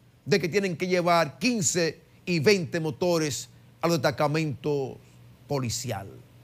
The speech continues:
Y eso yo entiendo que es un abuso y un atropello también.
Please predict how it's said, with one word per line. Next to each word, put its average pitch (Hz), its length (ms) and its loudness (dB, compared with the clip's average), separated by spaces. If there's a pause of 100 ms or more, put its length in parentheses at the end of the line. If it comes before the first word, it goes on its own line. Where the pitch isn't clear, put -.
(2500)
Y 165 180 6
eso 226 240 6
yo 208 180 2
entiendo 202 680 -2
que 202 120 4
es - 200 -6
un 208 220 -2
abuso 156 720 -2 (280)
y 156 140 2
un 185 240 0
atropello 131 800 -4
también. 123 420 -12